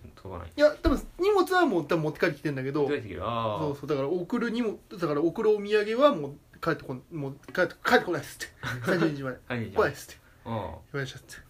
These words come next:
Speaker 2: 言われちゃった。ああ。<laughs> 何にもねえわ、お土産。だから今のところ。ゼロ、ゼロ。
Speaker 1: あ、ゼロ。
Speaker 2: フィリピンのお土産ゼロです。
Speaker 1: 俺は東京行って、行った時のお土産もらったわ。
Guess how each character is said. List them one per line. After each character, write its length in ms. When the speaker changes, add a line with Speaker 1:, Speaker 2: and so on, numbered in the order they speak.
Speaker 2:
言 120
わ 60
れ 60
ち 120
ゃ 40
っ 60
た。 120
あ 80
あ。 560
<laughs> 520
何 220
に 80
も 100
ね 100
え 60
わ、 120
お 80
土 100
産。 140
だ 60
か 100
ら 160
今 200
の 80
と 80
こ 80
ろ。 220
ゼ 160
ロ、 120
ゼ 160
ロ。 200
Speaker 1:
あ、 100
ゼ 120
ロ。 140
Speaker 2:
フ 60
ィ 40
リ 80
ピ 120
ン 60
の 100
お 40
土 100
産 140
ゼ 140
ロ 140
で 100
す。 240
Speaker 1:
俺 200
は 380
東 200
京 100
行 100
っ 20
て、 160
行 60
っ 80
た 180
時 240
の 100
お 40
土 200
産 140
も 80
ら 60
っ 80
た 80
わ。 140